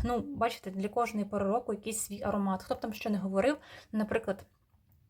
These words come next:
Хлою, чи ось цей Little Black Dress від Avon, е, чи ось цей аромат, чи ось цей, та будь-який взяти, я б, наприклад, не змогла носити, власне, влітку в спеку, він мене би просто задушив. А он зараз, в мороз, в холод, е, ці аромати розкриваються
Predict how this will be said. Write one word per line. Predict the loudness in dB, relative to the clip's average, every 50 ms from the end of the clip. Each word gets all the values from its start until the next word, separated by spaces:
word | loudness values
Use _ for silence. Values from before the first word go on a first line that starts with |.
| _ -10 -6 -4
Хлою, | -2 0 2 4 4 4 4 4 4 2 0 0 -2 -6 -8 -8 -6 -4 -2 0
чи | 2 2 4
ось | 4 4 2 2 0
цей | 0 2 2 2 2
Little | 2 4 4 4 2 2 0 0 0
Black | 2 2 2 0
Dress | 2 4 4 6 6 4 2 -4
від | -8 -2
Avon, | 0 2 2 2 2 0 -2 -4 -6 -10 -12 -6 -2
е, | 0 0 0
чи | 2 2
ось | 2 0 0 0
цей | 2 2 4 4
аромат, | 4 2 4 4 4 2 2 2
чи | 2 2
ось | 2 2 2
цей, | -2 -2 0 0 2 2
та | 0
будь-який | 0 0 2 2 2 0 0 -2
взяти, | 0 2 2 2 2 2 2
я | 2 4 4
б, |
наприклад, | 4 4 2 0 -2 -2 -2 0
не | 2 2 2
змогла | 2 2 2 2 2 2 2
носити, | 2 0 -2 -2 -2 -4 -4 -4
власне, | 0 2 2 2 2 -2 -8 -10 -10 -10 -12 -10 -4 0
влітку | 2 4 2 2 0 -4 -4
в | -4
спеку, | -4 -2 2 2 2 2 2 2
він | 4
мене | 4 4 4
би | 4 2
просто | 4 4 2 2 2 0 0
задушив. | 0 0 0 -2 -4 -2 0 0 -2 -2 -8 -14 -14 -12 -12 -10 -4
А | 0 2
он | 2 4
зараз, | 6 6 6 6 6 4 2 0 -8 -12 -12 -6
в | 0 2
мороз, | 4 6 6 6 6 4 2
в | 0 -4 -6
холод, | 0 2 4 4 4 2 0 -6 -14 -20 -20 -20 -20 -10 -6 -6
е, | -6
ці | -4 -2 0 0
аромати | 2 2 2 2 2 0 0 -2 -4
розкриваються | -4 -4 -6 -4 -2 0 2 2 2 2 0 0 -2 -4